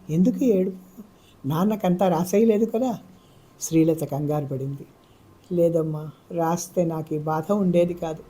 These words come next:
మొదటిసారిగా నాన్న దగ్గర నా విషయాన్ని దాచాల్సి వచ్చినందుకు బాధపడుతున్నాను." "పోనీ రాసేస్తావా? నీ బాధ కొంతైనా తగ్గచ్చేమో.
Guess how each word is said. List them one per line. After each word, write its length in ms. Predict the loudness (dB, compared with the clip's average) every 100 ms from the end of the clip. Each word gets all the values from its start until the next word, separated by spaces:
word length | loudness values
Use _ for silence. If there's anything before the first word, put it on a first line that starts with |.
| -20 -20 -20 0
మొదటిసారిగా 760 | 6 8 6 4 4 4 2 0
నాన్న 340 | -2 0 2
దగ్గర 320 | 4 4 2 -2
నా 180 | -4
విషయాన్ని 640 | -4 -4 0 2 2 0 -6 -10 -16 -20 -18 -8 2
దాచాల్సి 560 | 2 4 4 2 2
వచ్చినందుకు 580 | -2 -2 -6 -4 -6 -8
బాధపడుతున్నాను." 840 | -8 -8 -6 -4 -4 -6 -10 -12 -14 -20 -20 -20 -20 -20 2
"పోనీ 520 | 6 6 4 2 0 -2 -4 -8
రాసేస్తావా? 840 | -8 -8 -2 -2 -2 -4 -2 0 -4 -8 -20 -20 -12 -2
నీ 160 | 0
బాధ 340 | 2 0 2 2
కొంతైనా 540 | 0 -4 0 2 2
తగ్గచ్చేమో. 720 | 0 0 0 -2 -2 -2 -2